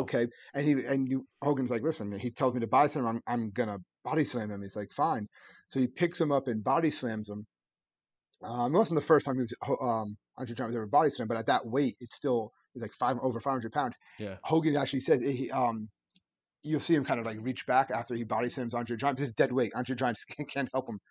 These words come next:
Speaker 1: you know, pick himself up.
Speaker 2: Yeah.
Speaker 1: He, he pulls, he pulls the, uh, lat muscles in his back.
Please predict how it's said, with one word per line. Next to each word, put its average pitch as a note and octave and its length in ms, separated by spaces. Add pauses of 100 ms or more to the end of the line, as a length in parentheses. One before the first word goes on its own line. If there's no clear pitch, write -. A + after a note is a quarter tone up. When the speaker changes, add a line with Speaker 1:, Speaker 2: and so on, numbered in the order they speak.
(120)
Speaker 1:
you B2+ 60
know, G#2+ 120
pick B2+ 140
himself A2+ 340
up. C#3 160 (240)
Speaker 2:
Yeah. A#2 300 (120)
Speaker 1:
He, E3 220
he E3 220
pulls, D3+ 420 (140)
he C3+ 140
pulls C3+ 420
the, A#2 180 (100)
uh, A2+ 180
lat B2 260
muscles A2+ 320
in G2+ 60
his G2 100
back. - 360